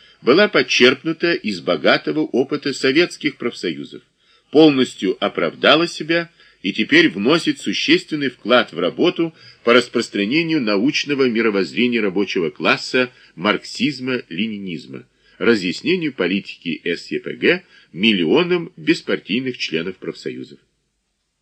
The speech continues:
А через месяц в столице Г Д Р начал свою работу десятый съезд О С Н П. Сюда прибыла делегация советских профсоюзов во главе с председателем В Ц С П С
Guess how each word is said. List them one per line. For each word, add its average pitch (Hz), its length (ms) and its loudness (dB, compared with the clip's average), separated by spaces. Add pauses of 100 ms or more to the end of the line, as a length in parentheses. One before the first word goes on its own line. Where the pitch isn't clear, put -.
(1400)
А 135 160 6
через 147 340 4
месяц 185 580 -2 (280)
в - 80 -14
столице 170 480 2
Г 98 100 2
Д 92 140 4
Р 196 240 6
начал 180 400 0
свою 185 240 4
работу 160 640 2
десятый 147 680 0
съезд - 760 -4 (160)
О 98 180 2
С - 140 -6
Н 82 160 -6
П. 78 280 -4 (640)
Сюда 101 300 0
прибыла 92 400 2
делегация 80 640 -4
советских - 580 -2
профсоюзов 123 720 -6
во 80 80 -8
главе 73 260 -4
с - 80 -18
председателем 78 760 -6
В 76 120 -6
Ц 65 260 -10
С - 100 -16
П 110 280 -4
С - 180 -18